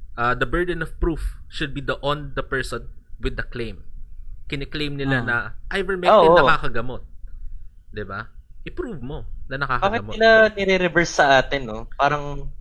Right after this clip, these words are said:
Speaker 1: Mm.
Speaker 3: ginagawa pa tayong test subject. Paano kung ayoko? Tangina pala nila eh.
Speaker 1: Mm. Eh,
Speaker 3: Di ba?
Speaker 1: the problem is, a lot of Filipinos are desperate eh, na parang kahit ano na lang, basta mapo-, maka-,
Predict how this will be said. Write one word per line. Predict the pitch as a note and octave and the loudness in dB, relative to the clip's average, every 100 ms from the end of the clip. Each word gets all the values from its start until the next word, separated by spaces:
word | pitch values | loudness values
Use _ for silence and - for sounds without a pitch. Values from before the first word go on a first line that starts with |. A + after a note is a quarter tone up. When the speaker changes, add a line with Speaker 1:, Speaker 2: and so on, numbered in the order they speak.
| - | -12
Speaker 1:
Mm. | A2 G2+ F#2+ F#2+ - - - | -10 -10 -10 -12 -10 -10 -10
Speaker 3:
ginagawa | D#3 D#3 D3 D3 | 0 2 6 6
pa | C#3 D3+ | 6 4
tayong | D3+ C#3 C#3 | 4 4 2
test | C3+ B2+ - | -2 -2 2
subject. | C3 B2 - A2+ A2 - - - - | 2 2 0 -2 -2 -6 -12 -14 -14
Paano | - E3+ E3+ | -2 0 2
kung | D#3+ | 0
ayoko? | C#3 C3+ C3+ A#2 A2+ - - - | 2 2 2 -2 -4 -10 -14 -6
Tangina | B2 B2 A#2+ | -4 -4 -6
pala | A#2+ B2 | -4 -2
nila | B2+ B2+ B2 | -4 -6 -8
eh. | G#2+ | -8
Speaker 1:
Mm. | G2+ G2 G2 G2 - - - - - | -8 -10 -10 -12 -12 -14 -16 -14 -8
Eh, | C#3+ C3+ | -4 0
Speaker 3:
Di | C3+ | 4
ba? | A2 A#2 - - | 4 2 -4 -10
Speaker 1:
the | C3+ | -8
problem | - C#3 D3 C#3 C#3+ | -4 0 0 0 -4
is, | D3 D#3 C#3 | -4 -4 -4
a | B2+ | -6
lot | C3 B2+ | -6 -6
of | - | -8
Filipinos | - B2+ C3 - B2 B2 | -8 -8 -6 -8 -8 -10
are | A#2 A#2 | -8 -8
desperate | G#2+ G#2+ - A2 B2 - | -6 -6 -6 -8 -8 -10
eh, | G2 | -10
na | G#2 | -8
parang | G#2+ G#2+ G#2+ | -6 -6 -6
kahit | C3 C3 D3 | -4 -4 -6
ano | D3+ D3+ | -10 -10
na | D#3+ | -10
lang, | E3 G#3+ | -10 -12
basta | - E3+ G#3+ | -12 -12 -12
mapo-, | A3 - G#3 | -14 -14 -12
maka-, | - D#3 - | -12 -12 -12